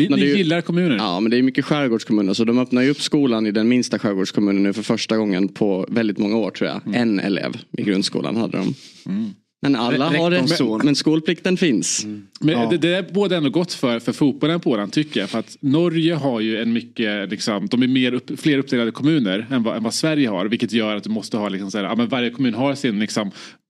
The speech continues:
Speaker 2: sina fotbollsplaner, liksom, jag äger den frågan. Vilket leder till, liksom, fler fotbollsplaner,
Speaker 3: Mm.
Speaker 2: et cetera, et cetera.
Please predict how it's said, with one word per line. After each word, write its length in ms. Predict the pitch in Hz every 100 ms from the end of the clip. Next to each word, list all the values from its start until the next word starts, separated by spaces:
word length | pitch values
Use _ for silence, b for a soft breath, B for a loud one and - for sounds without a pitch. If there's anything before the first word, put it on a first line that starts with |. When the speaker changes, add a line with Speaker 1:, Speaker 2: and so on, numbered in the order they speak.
| -
Speaker 2:
sina 200 | 165 139
fotbollsplaner, 760 | 139 113 110 - 113 110 110
liksom, 220 | 104 120 135
jag 200 | 127 120
äger 140 | 110
den 180 | 113 104
frågan. 400 | - 117 104 101 - B
Vilket 240 | - 120 123
leder 300 | 156 156 117
till, 200 | 139 107
liksom, 260 | 98 107 87 _
fler 200 | - 123
fotbollsplaner, 640 | 101 113 107 - 107 113 104
Speaker 3:
Mm. 140 | 92
Speaker 2:
et 80 | 101
cetera, 320 | 104 - 101
et 100 | 95
cetera. 280 | 104 95 98